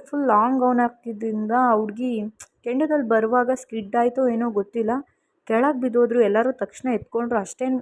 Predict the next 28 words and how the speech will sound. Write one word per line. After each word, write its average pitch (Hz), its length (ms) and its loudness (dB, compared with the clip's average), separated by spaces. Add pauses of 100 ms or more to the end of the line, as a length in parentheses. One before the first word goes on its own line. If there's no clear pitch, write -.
(220)
ಸೀರಿಯಸ್ಸಾಗಿ 269 580 -4
ಇಂಜ್ಯೂರ್ 226 300 0
ಆಗಿಲ್ಲ. 208 300 -4 (520)
ನನ್ನ 233 220 0
ಸಜೆಷನ್ 269 540 -2
ಏನು 233 180 0
ಅಂದರೆ 240 220 2
ನೀವು 240 200 0
ಯಾರಾದರೂ 233 500 2
ಈ 269 100 -2
ಥರ 233 180 -2
ಹೋಗ್ತಾ 214 420 0
ಇದ್ರೆ 220 300 2
ದಯವಿಟ್ಟು 220 420 0
ಲಾಂಗ್ 233 480 2
ಗೌನ್ಸ್ 214 400 2
ಅಥವಾ 214 320 -2 (640)
ಉದ್ದ 240 160 -4 (120)
ಇರೋ 302 120 2
ಬಟ್ಟೆ 247 260 -2
ಹಾಕ್ಕೊಂಡು 226 480 -2
ಹೋಗ್ಬೇಡಿ, 214 320 0
ಅವಾಗ 220 200 2
ತುಂಬ 220 280 -4
ತೊಂದರೆ 208 360 -2
ಆಗುತ್ತೆ. 202 300 -2
ಇದು 240 200 -4
ಬಂದು 277 280 -2